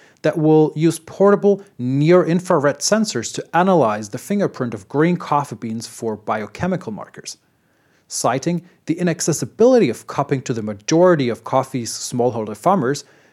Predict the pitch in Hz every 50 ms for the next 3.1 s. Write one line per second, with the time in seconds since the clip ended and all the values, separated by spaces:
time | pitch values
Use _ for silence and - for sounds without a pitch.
0 | _ - 147 147 170 202 220 - - 156 135 131 - - 175 175 - - - -
1 | - 131 123 117 127 110 107 113 104 - 156 175 196 - - 120 113 104 - -
2 | - 165 165 165 - 196 175 147 151 151 151 143 123 123 - - 135 131 131 -
3 | -